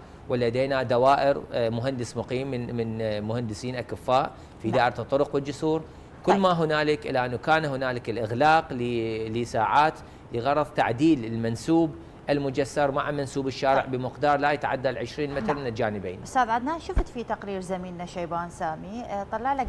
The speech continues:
Speaker 2: فيديو لمجسر الشالشية، وجود تخسفات كبيرة جدًا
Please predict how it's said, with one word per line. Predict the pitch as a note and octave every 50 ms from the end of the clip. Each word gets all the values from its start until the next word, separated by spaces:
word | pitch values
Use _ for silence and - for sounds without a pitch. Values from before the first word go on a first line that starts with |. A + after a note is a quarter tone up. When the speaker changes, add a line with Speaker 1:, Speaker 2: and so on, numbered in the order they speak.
| - F#3
Speaker 2:
فيديو | G3+ B3 - - G3+ G3 G3+ A3 A#3
لمجسر | A3+ G3+ F#3+ F3+ F#3 F#3 F#3 A3 - - - - F3+ E3 D#3+ D3 -
الشالشية، | E3 - - - F3+ E3 E3 E3 - - - G3+ F#3 F#3 G#3+ C4 - - - - - - -
وجود | G3+ F#3+ C#4+ D4+
تخسفات | D4+ - A3+ - A#3 A3+ - - A3 - B3+ C4+ C4+ -
كبيرة | - A#3 G#3 G3+ A#3 B3+ B3 G#3 F#3+ F3+ -
جدًا | G3+ F#3 - - F#3 E3+